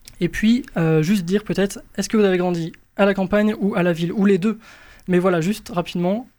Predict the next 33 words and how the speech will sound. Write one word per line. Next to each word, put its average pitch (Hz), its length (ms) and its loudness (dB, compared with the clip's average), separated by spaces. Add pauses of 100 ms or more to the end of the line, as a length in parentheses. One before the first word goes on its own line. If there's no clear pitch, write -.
(120)
par 175 100 -2
exemple, 175 220 2
bah, 165 100 2
moi 175 100 2
je 160 100 -2
vais 160 40 -2
répondre, 156 280 0
je - 20 -12
suis 196 80 -6
né 160 80 -2
en 160 40 -4
quatre-vingt-seize, 165 680 0 (320)
euh, 147 500 -2 (300)
je - 100 -8
pense 226 220 -2
que - 60 -16
c'est 185 60 -2
la 180 60 2
meilleure 180 220 2
année, 156 200 0
voilà, 151 200 -4
c'est 170 100 -8
la 156 80 -2
meilleure 156 220 0
année - 120 4
de - 160 2
tous. 285 140 -4 (280)
<laughs> - 280 -20
Comment 180 220 2
se - 80 -8
faire 170 140 0
lyncher, 156 280 -4
pas. - 160 -12